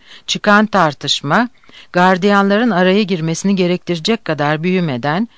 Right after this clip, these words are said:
Nilgün, "Seni tanıdığım güne lanet olsun, Allah senin gibi kocanın belasını versin!" diyerek ağlıya ağlıya çekip gidiyor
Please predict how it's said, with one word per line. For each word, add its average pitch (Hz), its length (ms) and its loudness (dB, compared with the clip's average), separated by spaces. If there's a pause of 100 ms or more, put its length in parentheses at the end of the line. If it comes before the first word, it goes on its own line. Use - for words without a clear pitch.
(320)
Nilgün, 185 500 0
"Seni 214 340 2
tanıdığım 196 540 0
güne 190 260 0
lanet 196 420 2
olsun, 135 440 -4 (920)
Allah 190 340 2
senin 214 300 2
gibi 175 180 0
kocanın 196 480 2
belasını 196 520 2
versin!" 147 520 -2
diyerek 175 500 0 (280)
ağlıya 185 520 4
ağlıya 160 320 2
çekip 180 360 -6
gidiyor 160 520 -2